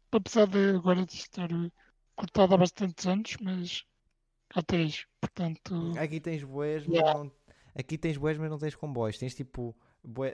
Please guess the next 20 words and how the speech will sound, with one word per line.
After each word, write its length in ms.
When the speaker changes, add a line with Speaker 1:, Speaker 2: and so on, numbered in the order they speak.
Speaker 2:
Tens 180
bué 160
de 200
comboios 420
que 60
passam 300
tipo 300
de, 540
é, 300
pa-, 500
de, 460
hum, 420
cargas 600
e 180
et 140
cetera. 380
Mas 140
não 80
tens 160
propriamente, 1000